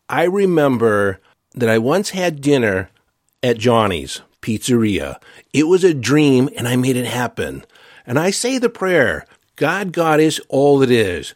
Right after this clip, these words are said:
Help me realize that this is already fulfilled. Help me realize that this is a done deal.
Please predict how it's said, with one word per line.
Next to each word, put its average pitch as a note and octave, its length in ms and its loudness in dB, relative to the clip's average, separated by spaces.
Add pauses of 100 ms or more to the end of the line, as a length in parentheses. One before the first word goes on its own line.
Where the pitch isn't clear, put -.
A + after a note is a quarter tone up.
(300)
Help G#3+ 360 -2
me G#3+ 200 -2
realize C#3 840 2
that A#2+ 220 -4
this C#3+ 240 -2
is B2+ 240 -2 (100)
already F3 440 0
fulfilled. B2+ 760 -2 (240)
Help F#3 300 -2
me F3+ 180 0
realize A#2+ 680 0 (200)
that A2+ 220 -4
this D#3 380 0
is G#2+ 160 -8
a A2+ 60 -2
done B2+ 400 0
deal. A2+ 560 -2